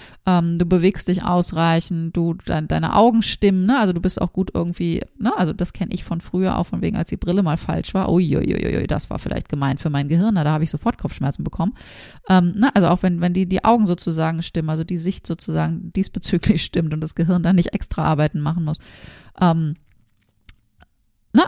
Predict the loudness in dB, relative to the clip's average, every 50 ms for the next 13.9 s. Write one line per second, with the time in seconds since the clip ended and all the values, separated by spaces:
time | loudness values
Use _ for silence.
0 | 0 -2 0 0 2 4 2 2 2 0 -2 -2 0 0 0 4 6 6 6 6
1 | 6 6 6 6 6 4 4 6 6 6 6 6 6 6 6 6 4 4 4 4
2 | 4 2 4 4 4 4 4 4 4 4 4 4 4 4 6 6 6 6 6 4
3 | 2 0 0 0 0 0 0 -2 -2 -2 -2 0 -2 -2 -2 0 0 0 2 2
4 | 2 2 2 0 -2 -2 -4 -2 0 2 2 2 2 0 0 -4 -4 -4 -2 -2
5 | 0 0 0 -2 -4 -4 -2 -2 0 0 0 -2 -4 -4 -2 0 0 2 2 2
6 | 2 2 2 2 2 2 2 2 0 -2 0 0 0 0 0 0 0 -2 -2 0
7 | -2 -2 -2 0 0 2 4 4 2 2 2 0 0 2 2 4 4 2 2 0
8 | 0 0 0 0 0 0 -2 -2 -4 -4 -2 -4 -2 -2 0 0 -2 -2 0 -2
9 | -2 -2 -2 -4 -2 -2 -2 -2 -2 -4 -4 -2 -2 -2 -2 -2 -2 -2 -2 -2
10 | -2 -2 -2 0 0 0 0 0 0 0 -2 -2 -2 0 -2 0 2 2 2 2
11 | 0 -4 -12 -20 -20 -20 -16 -14 -6 0 0 2 4 4 4 4 4 4 4 2
12 | 2 0 0 0 0 0 0 0 0 0 0 0 -2 0 0 2 2 4 4 2
13 | 0 0 0 0 2 0 0 2 0 0 0 0 -4 -6 -6 -6 -6 -6